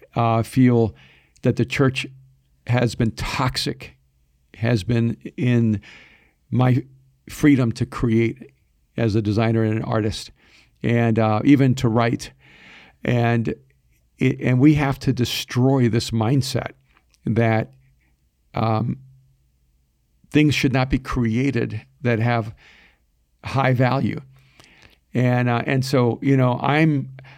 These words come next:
I, I wanna stand where, and sit where the Louis Vuitton is, and I wanna sit in the, where the Saint Laurent is, or where, you know,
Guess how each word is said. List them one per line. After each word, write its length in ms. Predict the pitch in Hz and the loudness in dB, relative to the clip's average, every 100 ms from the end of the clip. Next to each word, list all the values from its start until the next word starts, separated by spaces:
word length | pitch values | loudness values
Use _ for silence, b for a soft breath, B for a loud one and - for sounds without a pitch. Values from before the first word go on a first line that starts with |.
| B - | B -2
I, 200 | 135 160 | 0 0
I 180 | - 160 | 0 0
wanna 320 | 151 127 117 | 0 0 -2
stand 560 | - - 127 127 127 | -6 -6 -2 0 0
where, 220 | 113 120 113 | 0 0 0
and 360 | 131 131 127 | -2 0 -2
sit 200 | - 135 | 0 -2
where 120 | 127 | 0
the 80 | 117 | -2
Louis 240 | 117 131 127 | 0 2 2
Vuitton 480 | 120 131 127 135 123 | 0 -2 -2 0 0
is, 200 | 117 113 | -2 -2
and 80 | |
I 20 | 113 | -2
wanna 240 | 117 113 | -2 -2
sit 320 | - 120 113 | -4 -6 -6
in 220 | - 113 113 | -4 -4 -2
the, 140 | 110 | -2
where 180 | 117 113 | -2 -2
the 160 | 107 | -4
Saint 220 | 101 131 127 | -4 -4 -2
Laurent 460 | 120 117 127 131 | -2 0 0 -2
is, 200 | 131 110 | -2 -2
or 160 | 107 107 | -2 -4
where, 300 | 98 110 107 | -4 -4 -4
you 100 | 131 | -4
know, 120 | 120 | -6